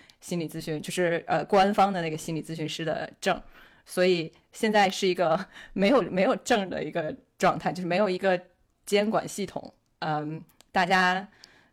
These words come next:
鱼龙混杂，就是在哪儿经过一个培训都可以出来说我是心理咨询师，所以这个，这个法律和伦理监管的这个缺失，我觉得是国内和，和美国可能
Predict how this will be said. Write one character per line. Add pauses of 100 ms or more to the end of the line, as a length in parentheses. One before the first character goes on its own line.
(180)
鱼
龙
混
杂，
就
是 (1400)
在
哪
儿 (460)
经
过
一
个
培
训
都
可
以
出
来
说 (100)
我
是
心
理
咨
询
师， (300)
所
以
这
个，
这
个
法
律
和
伦
理
监
管
的
这
个
缺
失，
我
觉
得
是
国
内
和，
和
美
国
可
能